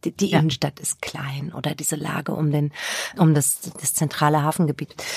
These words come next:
Speaker 1: Aber ich recherchiere ganz viel, was so, äh, ja, was so Wissen angeht, das ich dann zum Schreiben brauche. Also ich habe gerade schon die Titanic erwähnt. Ich habe, glaub ich, sechs Wochen lang alles über die Titanic gelesen. Das, ähm, ich glaube, hier,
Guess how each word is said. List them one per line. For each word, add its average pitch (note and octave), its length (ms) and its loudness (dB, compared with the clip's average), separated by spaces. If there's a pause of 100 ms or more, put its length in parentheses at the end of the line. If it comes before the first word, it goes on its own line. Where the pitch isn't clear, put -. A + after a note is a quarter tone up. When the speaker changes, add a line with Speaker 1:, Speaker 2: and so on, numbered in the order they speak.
(200)
Speaker 1:
Aber E3 200 6
ich - 160 0
recherchiere F#3+ 460 4
ganz F#3 360 2
viel, F#3 580 4
was - 340 -2
so, D#3+ 420 0
äh, C#3+ 420 2
ja, - 760 -8
was F3 140 4
so E3+ 140 2
Wissen - 220 2
angeht, D#3 320 2
das D#3+ 120 -4
ich D#3+ 80 -8
dann D#3 160 0
zum D3 120 -4
Schreiben D3+ 340 0
brauche. F3 420 2
Also - 140 -2
ich - 80 2
habe D#3 120 0
gerade - 180 0
schon E3 140 -2
die C#3+ 100 -8
Titanic D#3 520 2
erwähnt. D3 280 0
Ich - 40 -2
habe, - 120 -6
glaub E3 120 0
ich, D#3 100 -4
sechs - 340 0
Wochen F3 220 2
lang D#3+ 200 2
alles F#3 320 2
über E3 180 2
die - 140 -14
Titanic F3 520 0
gelesen. C#3 540 4 (300)
Das, - 300 0
ähm, D3+ 300 4 (840)
ich F#3 160 -2
glaube, D#3+ 220 6
hier, E3+ 300 4